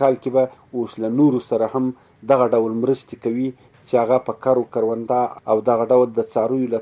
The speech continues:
څانګې سره اړه لرونکو سره دغه ډول مرستې وسي چې دوی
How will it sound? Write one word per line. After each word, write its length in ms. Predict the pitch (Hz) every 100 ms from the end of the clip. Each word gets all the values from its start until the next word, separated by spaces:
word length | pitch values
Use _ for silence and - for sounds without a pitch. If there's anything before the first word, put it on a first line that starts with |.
| -
څانګې 300 | 127 127 117 -
سره 160 | 110 110 117
اړه 140 | 113 110
لرونکو 360 | 113 131 123 -
سره 180 | 127 127 123 _ 117 131
دغه 120 | 123 117
ډول 160 | 117 113
مرستې 280 | 110 107 -
وسي 300 | 117 135 131 123
چې 80 | 110
دوی 100 | 113